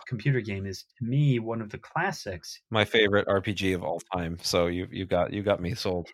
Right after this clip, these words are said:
Speaker 1: Exactly. It's fantastic. And part of what is amazing about that from a design perspective is even though it's set a thousand years in the past, they aren't using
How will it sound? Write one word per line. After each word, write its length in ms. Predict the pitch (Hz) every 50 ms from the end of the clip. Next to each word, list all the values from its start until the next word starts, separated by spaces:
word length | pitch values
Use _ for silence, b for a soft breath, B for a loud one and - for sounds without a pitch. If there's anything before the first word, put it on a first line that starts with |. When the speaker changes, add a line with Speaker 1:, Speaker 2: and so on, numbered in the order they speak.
| -
Speaker 1:
Exactly. 460 | 123 120 127 - 185 233 320 320 - - _ _ _ b b b b -
It's 180 | 135 139 -
fantastic. 680 | - - 147 147 147 143 180 202 220 208 - - - - _ B B B B B B _
And 200 | 156 151 151 147 143
part 360 | - - - - 202 214 220
of 160 | 220 190 156 - - 143
what 260 | 135 147 147 143 143
is 340 | 143 139 131 131 - - - _ _ _ -
amazing 600 | 135 123 120 123 139 147 170 180 156 175 160 143
about 300 | 131 131 131 127 123 -
that 180 | 135 120 -
from 140 | - - 120
a 60 | 113
design 540 | 143 - 101 101 - 123 135 165 202 190 170
perspective 680 | 147 - - - - - 87 - - - - - 80 - _ - B B B B B B _ -
is 160 | 120 113 - _
even 320 | - 180 208 220 247 208 175
though 200 | 151 139 127 123
it's 140 | 120 - -
set 200 | - 123 110 156
a 60 | - _ -
thousand 400 | 123 123 151 165 156 147 160 147
years 260 | 139 135 135 123 -
in 80 | 123 113
the 80 | 120
past, 520 | - - - - 101 90 82 - - - _
they 100 | - 110
aren't 240 | 104 123 135 131 147
using 340 | 135 123 - - 113 110